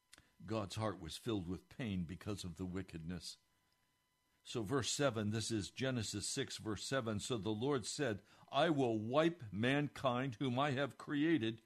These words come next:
from the face of the earth." That's Jesus speaking.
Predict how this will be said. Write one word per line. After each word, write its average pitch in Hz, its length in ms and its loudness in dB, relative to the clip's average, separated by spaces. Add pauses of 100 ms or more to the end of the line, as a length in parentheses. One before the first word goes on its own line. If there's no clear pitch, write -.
(140)
from 139 240 0
the 127 100 4
face 175 480 2 (140)
of 151 160 0
the 151 180 6
earth." 160 360 2 (1500)
That's 175 260 -2
Jesus 127 480 -4
speaking. - 500 -8